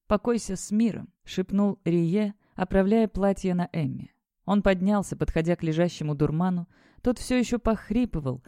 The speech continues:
а раны его шипели, над ними поднимался едва заметный дымок. "Живой этот Салю, ублюдок!"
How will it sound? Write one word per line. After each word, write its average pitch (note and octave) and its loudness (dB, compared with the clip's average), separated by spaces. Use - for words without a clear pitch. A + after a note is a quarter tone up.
а E3+ 4
раны F#3 4
его D#3+ 0
шипели, E3+ 0
над E3+ 0
ними F#3 2
поднимался E3+ -2
едва D#3 0
заметный D#3+ -2
дымок. D3 -4
"Живой G#3+ 2
этот D#3 -2
Салю, D3 -2
ублюдок!" C3 -4